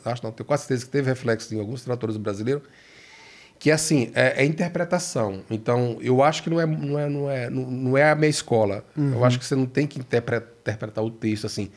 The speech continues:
Speaker 1: Sabe, você pega o texto original e você dá uma, uma, uma interpretação e coloca no papel
Speaker 2: Dá
Speaker 1: e
Speaker 2: uma,
Speaker 1: isso é o que sai.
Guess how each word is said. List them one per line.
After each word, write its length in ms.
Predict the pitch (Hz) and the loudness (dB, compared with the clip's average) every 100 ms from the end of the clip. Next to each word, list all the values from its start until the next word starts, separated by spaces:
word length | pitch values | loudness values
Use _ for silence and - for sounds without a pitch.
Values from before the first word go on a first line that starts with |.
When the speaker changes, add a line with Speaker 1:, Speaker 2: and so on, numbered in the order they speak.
| - - - | -20 -20 -18
Speaker 1:
Sabe, 220 | - 139 127 | -2 0 2
você 160 | 123 | -2
pega 200 | 127 123 | 0 0
o 40 | 123 | 2
texto 220 | 127 120 | 0 2
original 480 | 131 123 139 127 147 | 0 2 4 4 4
e 40 | |
você 240 | 147 151 151 | 2 0 2
dá 180 | 135 139 | 4 4
uma, 320 | 135 127 120 | 4 2 0
uma, 220 | 120 120 113 | -2 -2 0
uma 140 | 123 | -2
interpretação 800 | 120 127 - 131 131 - 139 147 | 0 0 2 2 2 2 0 -2
e 80 | 127 | -4
coloca 360 | 139 131 127 | 0 2 2
no 80 | 135 | -2
papel 400 | 123 117 117 127 | -2 -2 0 2
Speaker 2:
Dá 80 | 139 | 4
Speaker 1:
e 40 | 135 | 4
Speaker 2:
uma, 120 | 143 | 6
Speaker 1:
isso 140 | 131 | 4
é 20 | |
o 40 | - | 2
que 80 | - | 2
sai. 300 | 131 104 | 2 2